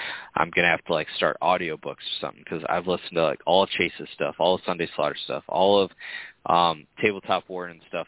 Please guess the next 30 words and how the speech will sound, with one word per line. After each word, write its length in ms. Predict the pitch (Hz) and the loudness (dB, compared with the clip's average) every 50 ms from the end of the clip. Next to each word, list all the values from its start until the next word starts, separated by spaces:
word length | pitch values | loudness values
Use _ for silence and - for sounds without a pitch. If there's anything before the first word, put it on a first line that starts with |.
| _ | _
that's 180 | - 82 80 - _ _ _ _ - | -10 -10 -10 -10 _ _ _ _ -20
in 80 | 85 | -14
English, 640 | 80 80 78 76 - 76 73 73 - - - - - 78 | -14 -14 -14 -12 -10 -10 -8 -8 -8 -8 -8 -8 -6 -4
uh, 400 | 78 78 78 76 73 73 71 - - - _ | -4 -2 -2 -2 -2 -4 -4 -6 -10 -8 _
all 240 | 82 90 95 98 98 | 2 4 6 6 6
of, 360 | 92 92 87 - - - - | 6 4 2 -2 -4 2 4
uh, 320 | 85 85 82 80 80 78 - _ - - - - - _ _ | 6 6 6 4 2 0 -4 _ -20 -20 -20 -20 -20 _ _
you 120 | - 87 | -2 0
know, 160 | 85 80 80 | 2 2 0
the 160 | 78 - 76 - - - | -2 -6 -10 -10 -2 0
Stats 340 | - 95 92 87 - - - | 2 2 2 2 -2 -8 -6
guys, 440 | - 92 85 85 82 78 80 80 78 - | -4 0 0 0 0 -2 -4 -6 -10 -10
all 260 | - 80 85 85 87 | -10 -8 -8 -8 -8
of, 240 | 85 85 82 78 73 _ - _ - - | -8 -8 -8 -12 -14 _ -20 _ -16 -12
um, 500 | 165 160 156 - - 71 - 139 - - _ _ _ _ _ _ _ _ _ _ - | -8 -8 -6 -6 -8 -10 -12 -14 -20 -20 _ _ _ _ _ _ _ _ _ _ -8
George 300 | - - 101 98 92 - - | 0 2 2 2 2 0 -4
from 120 | 80 82 | -10 -12
Three 260 | - - - 98 95 - - | -12 -6 -4 -4 -4 -4 0
Sales, 320 | - 95 90 87 85 82 80 - - - - - - - - _ | 2 2 2 2 0 -4 -6 -12 -20 -20 -18 -18 -18 -20 -16 _
just, 200 | - 98 - - _ _ | -14 -14 -14 -16 _ _
like, 180 | - 101 92 - - | -2 -2 -2 0 0
everyone. 520 | - 95 85 85 85 80 71 67 69 73 _ - - - - - | -2 -2 0 0 -2 -2 -2 -4 -8 -10 _ -20 -20 -20 -16 0
So 140 | - 104 107 | 2 2 4
with 200 | 107 123 127 - | 4 4 2 2
that 180 | - 87 76 73 - - | 0 -2 -2 -2 -6 -8
said, 240 | 80 76 76 - _ _ | -8 -8 -8 -10 _ _
if 240 | 110 117 113 - - | -2 -2 -2 -2 -6
you 80 | 107 | -2
guys 260 | - 104 95 95 90 - | 2 2 2 2 2 0
have, 240 | - 95 92 90 | -2 -2 -2 -2